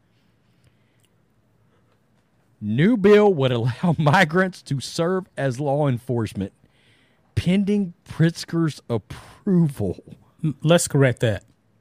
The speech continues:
Speaker 2: New bill would allow illegal aliens.
Speaker 1: Yeah, yeah, okay, yeah,
Speaker 2: Yeah.
Speaker 1: yeah. Uh, non-U S citizens may be able to become police officers.
Speaker 2: Illegal aliens.
Speaker 1: Pen-,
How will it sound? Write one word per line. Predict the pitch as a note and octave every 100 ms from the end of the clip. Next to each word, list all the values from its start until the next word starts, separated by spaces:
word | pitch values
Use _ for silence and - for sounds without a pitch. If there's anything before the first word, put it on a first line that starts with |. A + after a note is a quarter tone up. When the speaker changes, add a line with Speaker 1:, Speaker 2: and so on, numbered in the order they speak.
| _ B2+
Speaker 2:
New | C#3 F#3+
bill | D3+ D#3 D#3+
would | C#3+
allow | B2+ C3 C3
illegal | - C3+ C#3 D#3 C#3+ -
aliens. | E3+ F#3 F#3 A#2+ G#2 - B2 - - _ _ _ _ _ _ -
Speaker 1:
Yeah, | A3 G3+ - _
yeah, | G3 G2
okay, | C#3 - A#2+ D3 _
yeah, | C#3 A#2+ - C3
Speaker 2:
Yeah. | C3 A#2
Speaker 1:
yeah. | - _ _ _ _ _ _ _ - D#3+
Uh, | D#3+ D3 - _
non-U | B2+ D3+ F#3 G#3+ A3 F#3 D#3+ F3+ F#3+
S | F#3+
citizens | - F#3+ E3 F#3 D#3 D#3
may | E3
be | E3+ E3+
able | E3+ E3
to | D3
become | C#3 - D#3+ C#3+
police | C#3+ D3+ C#3
officers. | C#3 C3 C#3+ D3+ C#3+ -
Speaker 2:
Illegal | D3 D3 C3+ B2
aliens. | A#2+ B2
Speaker 1:
Pen-, | G#3 G3+